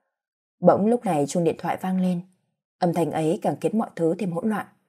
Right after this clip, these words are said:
Tôi không dám cầm lấy nó, đôi mắt chằm chằm nhìn vào con số lạ trên màn hình.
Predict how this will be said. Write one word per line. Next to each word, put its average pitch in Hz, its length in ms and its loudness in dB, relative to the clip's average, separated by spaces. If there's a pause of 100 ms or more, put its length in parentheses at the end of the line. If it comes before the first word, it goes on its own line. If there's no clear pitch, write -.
(640)
Tôi 165 280 12
không 160 160 -2
dám 156 260 -6
cầm 151 200 0
lấy 143 120 0
nó, 160 320 -6 (460)
đôi 160 180 6
mắt 185 160 -4
chằm 151 200 -2
chằm 147 220 -2
nhìn 143 200 0
vào 143 140 0
con 190 160 -6
số 180 160 -2
lạ 226 240 -4
trên 190 200 -2
màn 151 120 -2
hình. 139 280 -4